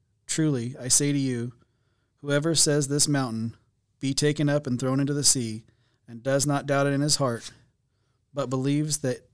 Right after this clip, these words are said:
uh, believes what he says will come to pass, it will be done for him. Therefore, I tell you, whatever you ask in prayer, believe that you have received it, and it will be yours."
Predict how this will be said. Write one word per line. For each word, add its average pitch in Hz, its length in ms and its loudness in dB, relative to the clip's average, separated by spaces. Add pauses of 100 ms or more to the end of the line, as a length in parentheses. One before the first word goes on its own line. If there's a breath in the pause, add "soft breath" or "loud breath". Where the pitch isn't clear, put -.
(200)
uh, 123 120 -6
believes 156 480 0
what 131 140 -2
he 131 120 -2
says 123 500 0
will 123 140 -10
come 135 220 -2
to 127 80 -2
pass, 123 460 -4 (680)
it 123 120 -10
will 135 120 4
be 135 100 0
done 135 200 0
for 123 120 -6
him. 107 260 -8 (920)
Therefore, 151 580 0 (160)
I 127 100 -4
tell 147 220 2
you, 147 340 0 (300)
whatever 135 280 0
you 147 160 2
ask 143 260 2
in 127 100 0
prayer, 156 460 0 (340)
believe 139 360 0
that 135 140 0
you 135 140 -2
have 127 160 -2
received 127 400 0
it, 131 260 -6
and 120 160 -6
it 104 140 -12
will 123 220 -4
be 113 120 -8
yours." 107 560 -10